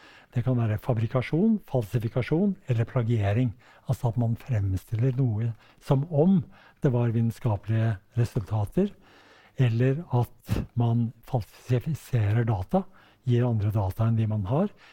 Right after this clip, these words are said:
eller at man plagierer annens forskning. Går man tilbake til doktor Stockmann, var dette noe som skjedde med han. Han ble bedt om å fabrikkere. «Kan du ikke finne ut litt annet? Kan du ikke finne ut at disse bakteriene ikke er så farlige? Kan du ikke f-,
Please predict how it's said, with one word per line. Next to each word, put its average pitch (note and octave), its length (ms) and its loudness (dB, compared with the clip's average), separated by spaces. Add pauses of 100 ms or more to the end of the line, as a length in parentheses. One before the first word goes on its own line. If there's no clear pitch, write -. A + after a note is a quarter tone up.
(140)
eller A#2+ 220 4
at A2 100 -2
man A2 160 -2
plagierer G#2+ 640 0
annens G2+ 320 -2
forskning. G2+ 380 -6 (420)
Går B2 100 2
man A#2 140 2
tilbake A#2+ 320 0
til A#2+ 140 0
doktor A#2 340 -4
Stockmann, F3 420 -2 (300)
var C3 140 2
dette B2+ 260 0
noe A#2 260 0
som - 160 -6
skjedde G#2+ 240 0
med G#2+ 140 0
han. F#3+ 180 4
Han C3 160 0
ble A2+ 140 0
bedt A#2+ 240 -2
om A#2 100 0
å G#2 80 -4
fabrikkere. G#2+ 640 -2
«Kan A2+ 140 -2
du G2+ 80 -6
ikke - 160 -4
finne G#2+ 320 -2
ut - 160 -10 (300)
litt C#3 180 2
annet? B2+ 260 0
Kan A#2 140 -2
du A2 80 -2
ikke - 160 -6
finne A2+ 320 0
ut B2 160 -2
at A#2 160 -4
disse A2+ 320 -2 (640)
bakteriene A#2 640 0
ikke A#2+ 240 0
er A2 100 0
så - 140 -4
farlige? A#2 420 -2 (300)
Kan C#3+ 100 2
du A#2+ 80 0
ikke C#3+ 160 0
f-, - 140 -16